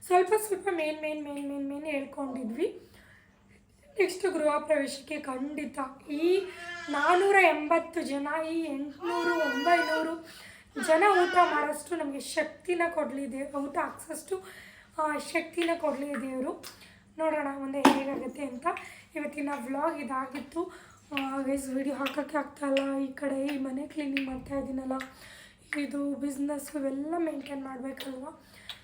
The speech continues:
So ತುಂಬ ಡಿಲೇ ಆಗ್ತಾಯಿದೆ ವ್ಲಾಗ್ ಹಾಕೋದು, ಬೇಜಾರು ಮಾಡ್ಕೋಬೇಡಿ. ಆ, ವ್ಲಾಗ್ ಕಂಟಿನ್ಯೂಷನಾಗಿ ಹಾಕೋಕ್ಕೆ ಟ್ರೈ ಮಾಡ್ತಾಯಿದ್ದೀನಿ,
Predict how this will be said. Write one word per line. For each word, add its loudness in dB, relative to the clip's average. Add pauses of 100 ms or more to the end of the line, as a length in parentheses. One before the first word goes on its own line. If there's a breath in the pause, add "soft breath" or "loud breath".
(140)
So -2 (460)
ತುಂಬ 4 (100)
ಡಿಲೇ 6
ಆಗ್ತಾಯಿದೆ 2
ವ್ಲಾಗ್ -4
ಹಾಕೋದು, 0
ಬೇಜಾರು 4
ಮಾಡ್ಕೋಬೇಡಿ. 2 (1120 loud breath)
ಆ, 0 (680)
ವ್ಲಾಗ್ -2
ಕಂಟಿನ್ಯೂಷನಾಗಿ 4
ಹಾಕೋಕ್ಕೆ 0
ಟ್ರೈ 6
ಮಾಡ್ತಾಯಿದ್ದೀನಿ, 4